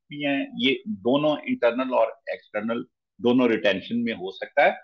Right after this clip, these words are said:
आपकी choice है कि इसको sometime जो है वो हम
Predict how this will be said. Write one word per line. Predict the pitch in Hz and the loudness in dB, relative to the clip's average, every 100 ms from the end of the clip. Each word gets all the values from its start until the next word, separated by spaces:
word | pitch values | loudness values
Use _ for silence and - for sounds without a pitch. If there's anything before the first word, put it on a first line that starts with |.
| _ _ _ _ - | _ _ _ _ 0
आपकी | 101 113 - 156 | 2 2 0 0
choice | 156 151 151 | 4 4 4
है | 165 175 - _ _ | 4 2 -2 _ _
कि | 143 139 | -2 -2
इसको | - - 160 175 - _ - | -2 0 0 0 -8 _ -20
sometime | - 139 143 151 156 | -6 -4 -2 -2 0
जो | 151 | 0
है | 139 | 0
वो | 135 139 | 0 -2
हम | 123 120 | -2 -4